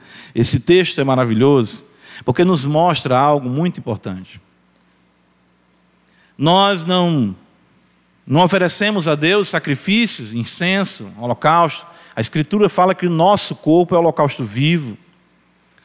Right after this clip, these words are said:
E o que nós vemos no tabernáculo e no templo apontam para a vida de culto ao Senhor na plenitude da revelação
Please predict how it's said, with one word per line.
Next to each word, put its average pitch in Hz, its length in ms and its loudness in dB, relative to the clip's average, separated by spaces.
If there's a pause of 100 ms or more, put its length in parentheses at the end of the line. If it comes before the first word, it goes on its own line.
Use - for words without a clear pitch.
(760)
E 110 100 0
o 123 60 0
que 196 100 0
nós 196 180 2
vemos 226 220 0
no 208 80 0
tabernáculo 170 600 0
e - 20 2
no 135 80 0
templo 185 600 -2
apontam 165 800 0 (840)
para 143 180 2
a 143 40 2
vida 120 580 -2 (680)
de 123 140 -2
culto 160 320 -2
ao 123 80 4
Senhor 120 320 2
na 139 100 2
plenitude 131 480 0
da 131 80 -2
revelação 123 760 0